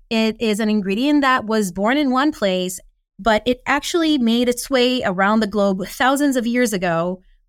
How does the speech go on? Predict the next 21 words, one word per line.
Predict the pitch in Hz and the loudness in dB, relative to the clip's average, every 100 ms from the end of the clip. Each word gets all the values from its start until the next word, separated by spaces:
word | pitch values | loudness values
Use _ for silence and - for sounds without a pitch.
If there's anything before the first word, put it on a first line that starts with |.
| 185 | -2
But | 240 226 | 0 2
it | 208 | 2
did, | 320 247 233 | 0 0 -4
you | 233 | -2
know, | 202 | 0
originate | 202 277 240 220 190 | 0 0 0 -2 -2
in | 196 | -2
one | 202 220 | 2 0
place, | 214 202 185 185 - _ _ - | 0 -2 -2 -6 -20 _ _ -4
and | 240 226 | 2 4
now | 226 220 | 4 2
it's | 208 - | 0 -2
like, | 202 196 - | -2 -2 -4
it's | 196 | -6
a | 202 | -6
staple | - 226 220 196 185 | -4 -2 0 0 0
in | 185 | 0
other | 220 214 185 | 0 0 -2
cuisines | - 202 202 196 | -4 -4 0 0
as | 165 160 | -2 -6
well. | 160 170 294 | -4 -2 -2